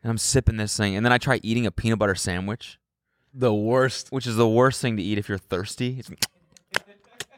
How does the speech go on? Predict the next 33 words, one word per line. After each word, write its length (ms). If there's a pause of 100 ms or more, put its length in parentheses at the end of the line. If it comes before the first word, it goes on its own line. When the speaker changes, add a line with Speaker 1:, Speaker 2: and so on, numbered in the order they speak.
(600)
Speaker 1:
it's 240
literally, 380
like, 160
just 320
turning 240
into 120
this 120
ball 340
of 180
gunk. 360 (100)
Speaker 2:
<laughs> 800
Speaker 1:
And 100
I'm 80
washing 380
it 80
down 200
with 160
brisk 360
iced 240
tea. 180
And 140
it's 100
like, 180 (840)
the 140
brisk 440
is 120
coating 420
my 140
mouth 260
with 80
this 140
horrible 520
film. 680